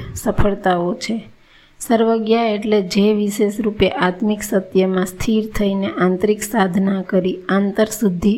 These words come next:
અને સ્થિરતા પ્રાપ્ત કરી, સ્થિત યજ્ઞ પ્રજ્ઞા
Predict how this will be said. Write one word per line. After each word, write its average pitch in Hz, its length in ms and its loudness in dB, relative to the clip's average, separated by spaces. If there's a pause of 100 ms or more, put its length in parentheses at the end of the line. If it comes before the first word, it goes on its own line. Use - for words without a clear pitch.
અને 196 360 0 (600)
સ્થિરતા - 540 0
પ્રાપ્ત 208 440 -2
કરી, 190 400 0
સ્થિત - 340 -6 (120)
યજ્ઞ 196 400 0 (680)
પ્રજ્ઞા 208 720 0